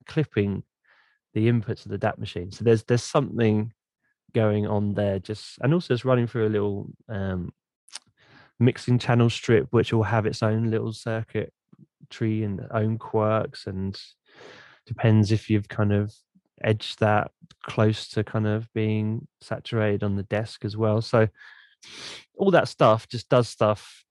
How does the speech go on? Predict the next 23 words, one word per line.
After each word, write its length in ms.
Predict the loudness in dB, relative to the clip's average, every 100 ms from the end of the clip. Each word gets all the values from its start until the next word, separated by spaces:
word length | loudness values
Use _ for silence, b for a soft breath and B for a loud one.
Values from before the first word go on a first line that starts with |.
| _ _ _ _ _ _ _ _ _ -2
that's 520 | 0 0 -6 -20 -20 -20 -20 _
kind 180 | -2 0
of 80 | 0
hard 440 | 0 0 2 2 0
to 220 | -4 -2
emulate. 520 | -2 -4 -4 -6 -10 _ b b b 2
Not 140 | 2
saying 380 | 6 6 8 4
that 100 | 2
you 80 | 0
need 180 | 0
to 100 | -4
do 120 | -2 0
it, 200 | -2 -4
but 120 | -4
it's 160 | -6
just, 240 | -8 -12 _ _ -16
it's 200 | -14 -8
just, 380 | -8 -8 -16 -16 -2
I'm 160 | 0 2
just 200 | -2 2
interested 640 | 2 4 2 0 -2 2
in, 300 | 4 4 0